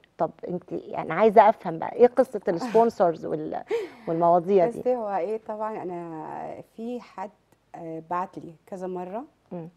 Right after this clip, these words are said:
Speaker 2: وقال لي إن إحنا بنعمل مش عارفة حاجة ميديا كوين أو حاجة زي كده.
Speaker 1: آه.
Speaker 2: آه،
Speaker 1: ده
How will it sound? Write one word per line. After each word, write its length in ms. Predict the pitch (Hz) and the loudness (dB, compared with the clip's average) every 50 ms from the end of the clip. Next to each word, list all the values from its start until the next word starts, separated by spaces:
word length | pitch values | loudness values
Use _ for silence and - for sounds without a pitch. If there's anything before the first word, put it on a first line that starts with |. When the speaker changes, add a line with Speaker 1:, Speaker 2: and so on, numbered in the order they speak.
| _ | _
Speaker 2:
وقال 640 | - 170 170 175 175 170 165 160 160 156 - - 190 | -6 -4 -2 0 0 0 0 -2 -4 -6 -8 -10 -8
لي 60 | 185 180 | -6 -6
إن 120 | 180 170 | -6 -6
إحنا 280 | 180 180 202 185 170 170 - | -8 -8 -10 -12 -12 -12 -12
بنعمل 320 | 175 180 180 175 175 165 160 | -10 -10 -8 -6 -6 -6 -6
مش 260 | 156 160 170 - 180 | -6 -8 -8 -8 -10
عارفة 240 | 175 175 - 180 180 - _ _ | -10 -10 -12 -16 -18 -18 _ _
حاجة 260 | _ _ - 190 - - | _ _ -18 -18 -18 -12
ميديا 300 | 180 190 196 175 180 170 | -10 -8 -8 -4 -4 -4
كوين 360 | 170 - - 170 175 170 165 | -4 -4 -2 -2 0 0 -2
أو 60 | - - | -4 -4
حاجة 240 | - 175 175 175 | -6 -4 -2 -2
زي 140 | 165 160 160 | 0 0 -2
كده. 300 | 160 - 156 151 - - - _ _ _ _ - - | -2 -2 -2 -2 -2 -4 -8 _ _ _ _ -12 -8
Speaker 1:
آه. 160 | 175 175 165 170 - - - - _ _ - - | -6 -6 -6 -8 -10 -16 -20 -20 _ _ -2 4
Speaker 2:
آه، 160 | 190 208 208 | 6 8 10
Speaker 1:
ده 120 | 202 - | 10 10